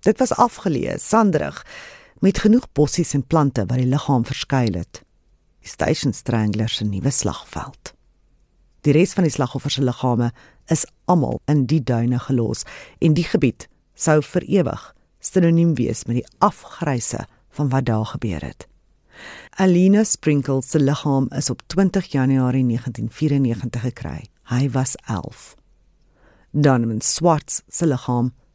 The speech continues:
vyf dae later. Donovan is deur Stella Jafta aangeneem en sy het na die tyd vertel hoe sy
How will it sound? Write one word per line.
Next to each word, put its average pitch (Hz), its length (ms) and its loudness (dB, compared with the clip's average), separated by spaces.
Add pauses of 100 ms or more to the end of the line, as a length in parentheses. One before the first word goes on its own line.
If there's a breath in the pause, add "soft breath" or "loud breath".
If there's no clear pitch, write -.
vyf - 420 -6
dae 127 260 0
later. 123 540 -2 (1120 loud breath)
Donovan 220 480 6
is - 260 0
deur 175 180 2
Stella 143 520 0
Jafta - 520 -4 (140)
aangeneem 127 680 0 (300 loud breath)
en 185 160 4
sy 214 100 0
het 220 140 0
na 165 240 4
die 175 100 -6
tyd 113 220 -4
vertel 117 380 -4
hoe 110 140 -6
sy 156 300 0